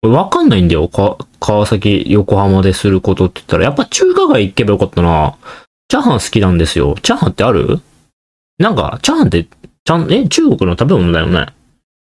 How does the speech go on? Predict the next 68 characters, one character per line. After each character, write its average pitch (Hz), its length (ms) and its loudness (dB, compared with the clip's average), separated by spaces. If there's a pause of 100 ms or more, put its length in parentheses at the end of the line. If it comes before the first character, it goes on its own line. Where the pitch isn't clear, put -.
な 247 120 0
ん 196 40 -2
か 127 60 2
わ 113 100 0
か 247 140 -2
ん 233 60 4
な 156 100 0
い。 - 20 0
な 185 80 2
ん - 40 -2
か 139 60 0
た 170 120 -2
ま 247 80 2
に 302 100 4
さ、 151 320 -2 (480)
こ 175 60 2
の 240 180 2
国 254 260 2
の 254 100 2
食 233 180 0
べ 247 80 2
物 190 240 2
か 190 80 0
と - 80 0
思 107 100 4
っ - 20 -2
て - 120 -2
た 95 80 -2
ら、 82 180 0
日 113 140 4
本 196 180 2
が 123 80 2
勝 92 160 -4
手 - 100 0
に 104 100 2
作 - 280 -4
り 110 100 2
出 110 140 0
し - 80 -8
た 87 80 -2
も 87 120 2
の 92 60 2
と - 140 -2
か 90 80 -2
あ 85 60 0
る 85 80 -2
じ 76 60 -2
ゃ 62 80 -4
ん。 - 60 -12 (760)
あ 165 100 -2
れ 196 60 0
な 240 120 0
ん 254 60 2
だ 120 80 2
っ 92 100 -8
け？ 147 360 -4
な 202 80 0
ん 214 80 -2
か 165 120 0
あ 196 40 2
る 147 80 0
よ 85 80 0
ね、 85 80 0
そ 95 180 2
う 90 80 2
い 85 80 0
う - 20 -2
の。 73 180 -4